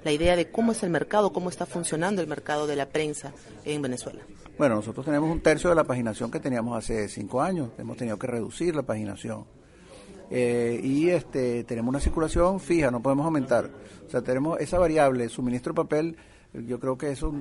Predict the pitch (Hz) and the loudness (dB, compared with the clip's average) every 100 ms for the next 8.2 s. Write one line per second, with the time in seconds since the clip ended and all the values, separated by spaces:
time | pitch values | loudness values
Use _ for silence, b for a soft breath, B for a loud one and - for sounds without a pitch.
0 | - - - - 131 135 156 147 139 160 | -8 -14 -14 -10 -4 0 2 2 2 0
1 | 147 139 - - 117 147 135 139 143 127 | -4 -6 -10 -12 -2 0 2 2 2 0
2 | 104 B B B 131 113 127 143 135 131 | -6 B B B -6 -2 -2 -2 -4 -2
3 | 143 135 131 156 127 156 170 175 175 196 | -2 -2 2 2 2 0 2 2 2 0
4 | - 104 B B B - 165 143 131 131 | 0 -4 B B B -4 2 2 2 -2
5 | 147 143 165 170 - 147 143 143 - 143 | -2 -4 -4 -8 -10 -10 -8 -8 -6 -4
6 | 139 135 131 160 151 143 180 147 147 151 | -2 -2 -2 0 0 0 0 -2 -2 -6
7 | B B B 139 135 143 135 135 180 160 | B B B -6 -6 -4 -4 0 0 2
8 | 190 | 0